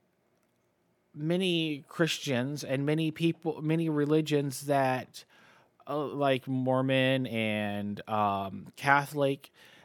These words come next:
have tried to add more to the Bible and more to what Jesus has done, when the path to salvation is actually as simple as it sounds. And as,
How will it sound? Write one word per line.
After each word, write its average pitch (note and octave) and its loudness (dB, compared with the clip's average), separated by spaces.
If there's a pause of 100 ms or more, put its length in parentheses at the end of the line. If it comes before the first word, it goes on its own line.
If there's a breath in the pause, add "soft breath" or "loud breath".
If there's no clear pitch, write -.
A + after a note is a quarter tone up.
(920 loud breath)
have D3+ 0
tried E3+ 0
to D#3 -2
add E3 -2
more D#3+ -2
to E3+ -12
the C#3+ -6
Bible C3+ -2 (280 loud breath)
and C#3+ -4
more F3 0
to F#3 -8
what D#3 -4
Jesus D#3 -6
has C3+ -2
done, B2 0 (1400 loud breath)
when E3 0
the C#3 2 (360)
path - -2
to - -12
salvation C#3+ -4 (260)
is D3+ 4 (420 soft breath)
actually E3 -2
as C3+ -2
simple C#3+ -4
as A#2 -8
it A2 -14
sounds. C3 -8
And C#3 -6
as, C#3 -4